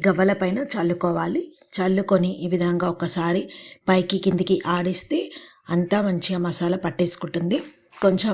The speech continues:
వేడిగా ఉన్నప్పుడే చల్లుకోవాలి, అప్పుడే వాటికి గట్టిగా పట్టుకుంటుంది. దీంట్లో వేసుకున్న బ్లాక్ సాల్ట్ వల్ల ఒక రకమైన కమ్మటి టేస్ట్ వస్తుందన్నమాట గవ్వలకి,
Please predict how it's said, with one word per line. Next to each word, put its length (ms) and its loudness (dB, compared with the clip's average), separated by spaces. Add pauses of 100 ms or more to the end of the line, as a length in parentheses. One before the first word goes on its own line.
(100)
వేడిగా 340 4 (120)
ఉన్నప్పుడే 440 2 (280)
చల్లుకోవాలి, 560 0 (120)
అప్పుడే 280 0
వాటికి 360 -4
గట్టిగా 340 -4
పట్టుకుంటుంది. 600 -2 (760)
దీంట్లో 300 4 (280)
వేసుకున్న 400 0 (220)
బ్లాక్ 320 2
సాల్ట్ 360 2
వల్ల 200 2 (600)
ఒక 100 2 (100)
రకమైన 340 2 (140)
కమ్మటి 400 0 (100)
టేస్ట్ 340 2
వస్తుందన్నమాట 540 -2 (100)
గవ్వలకి, 400 -2